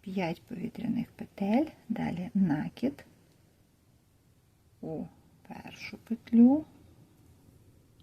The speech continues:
на рівень, далі накид у другу петлю, витягуємо на рівень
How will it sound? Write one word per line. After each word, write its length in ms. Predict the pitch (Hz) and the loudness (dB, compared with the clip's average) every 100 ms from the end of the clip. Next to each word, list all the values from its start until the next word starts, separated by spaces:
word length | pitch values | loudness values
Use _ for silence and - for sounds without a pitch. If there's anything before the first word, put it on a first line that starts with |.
| - _ _ _ _ _ _ _ | -20 _ _ _ _ _ _ _
на 220 | 202 202 196 | -6 -2 0
рівень, 440 | 208 214 226 233 - - - - - - - - - - | 2 8 10 10 8 -12 -18 -20 -20 -20 -20 -20 -20 -8
далі 420 | 220 185 180 190 196 | -4 -4 -2 -2 0
накид 760 | 196 175 165 - - - - - - - - - - - - - - - - | 0 0 -4 -6 -10 -12 -16 -20 -20 -20 -20 -20 -20 -20 -20 -20 -20 -20 -12
у 260 | 175 160 156 - - - - - | -8 -6 -6 -8 -14 -20 -20 -12
другу 640 | - 175 170 156 165 160 190 | -6 -4 -2 0 -2 -4 -8
петлю, 720 | - 202 - 226 233 247 302 - - - - - - - - - - - - - - - - - - - - - | -6 -8 2 8 10 10 6 0 -20 -20 -20 -20 -20 -20 -20 -20 -20 -20 -20 -20 -20 -20 -20 -20 -20 -20 -20 -14
витягуємо 800 | 208 - 196 202 202 202 202 202 | -14 -10 -4 -2 0 0 0 2
на 200 | 202 202 | 2 2
рівень 440 | 202 214 208 214 | 2 2 4 2